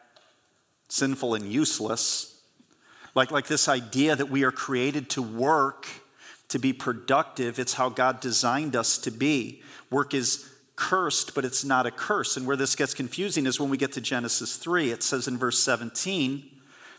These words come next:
in response to Adam and Eve eating of the fruit, it says, "And to Adam he said, 'Because you have listened to the voice of your wife and have eaten of the tree which I commanded you, you shall not eat of it. Cursed is the ground because of you. In pain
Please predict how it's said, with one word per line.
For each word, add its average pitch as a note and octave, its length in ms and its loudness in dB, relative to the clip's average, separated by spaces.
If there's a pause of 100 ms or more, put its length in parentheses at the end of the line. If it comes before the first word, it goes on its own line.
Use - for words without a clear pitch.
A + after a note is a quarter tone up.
(220)
in C#3+ 80 0
response D3 480 4
to - 160 -4
Adam C3+ 240 2
and C3+ 100 -2
Eve C#3 220 2
eating C3+ 240 2
of A#2 100 -2
the A2 80 -8
fruit, E3 400 0
it A#2+ 80 -4
says, - 460 0 (520)
"And C3 120 0
to D3+ 120 0
Adam D3 320 2
he C#3 120 -2
said, C#3 280 2
'Because C3+ 360 -2
you D3 60 4
have A2+ 120 0
listened D#3 440 2
to D#3+ 100 -4
the C#3+ 60 0
voice D3 360 2
of A#2+ 100 -6
your B2+ 120 -2
wife C3 640 0 (480)
and C#3 100 2
have B2+ 200 -2
eaten F#3 280 0
of C#3 140 0
the C#3 80 0
tree E3+ 400 0
which C#3 180 0
I C3 140 2
commanded C#3 640 -2
you, A2 400 0 (400)
you C#3 80 -6
shall C3 200 0
not A#2+ 240 2
eat D#3 180 0
of G2+ 120 -2
it. G#2 280 -2
Cursed - 420 0
is A#2+ 100 -4
the B2+ 100 -4
ground B2 260 0
because B2+ 340 -2
of A2+ 140 -4
you. G#2 140 -2
In A#2+ 100 -2
pain C#3 500 -4